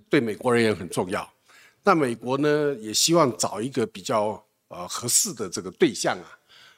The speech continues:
来做比较，啊，比较跟过去不一样的事情。啊，我说我们非常乐意啊，只要有办法增进我们台美的关系，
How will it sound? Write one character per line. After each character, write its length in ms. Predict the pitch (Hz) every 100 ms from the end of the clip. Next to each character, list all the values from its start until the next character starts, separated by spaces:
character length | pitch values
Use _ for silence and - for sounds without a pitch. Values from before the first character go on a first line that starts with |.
| _ -
来 220 | 110 123 123 -
做 420 | 196 147 120 110 - -
比 100 | 92
较， 480 | 180 147 123 208 - -
啊， 540 | 110 104 95 98 95 _ _ _ _ _
比 180 | - 135
较 540 | 117 196 175 147 127 - _ - - _ _ _ -
跟 200 | 196 180
过 160 | 170 214
去 120 | -
不 200 | 156 226
一 60 | 147
样 120 | 170
的 120 | 123 107
事 200 | - -
情。 220 | - - - _ _ _ _ - - - _ - _
啊， 100 | -
我 160 | 123
说 120 | 127 170
我 160 | 123
们 360 | 117 123 131 123
非 140 | 165
常 200 | 127 117
乐 160 | 139 123
意 220 | 110 90 _ -
啊， 240 | 104 87
只 200 | - 123
要 160 | 139 139
有 220 | 107 92 -
办 180 | 131 110
法 260 | - 82 92
增 220 | - 127
进 340 | 127 143 110 92 78
我 100 | 95
们 120 | 107 101
台 180 | 110
美 160 | 120 104
的 80 | 101
关 240 | 104 104
系， 300 | 104 - 90